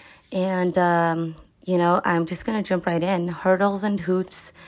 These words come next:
really has been on my heart for such a long time,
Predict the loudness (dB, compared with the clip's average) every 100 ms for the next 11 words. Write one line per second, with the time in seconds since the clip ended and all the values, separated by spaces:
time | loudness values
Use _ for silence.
0 | -20 -20 -20 -12 -2 2 4 4 4 4
1 | 2 -2 -4 -4 -6 -16 -20 -14 -2 -2
2 | 2 2 4 4 2 2 -2 -2 -4 -2
3 | -2 2 4 4 2 0 0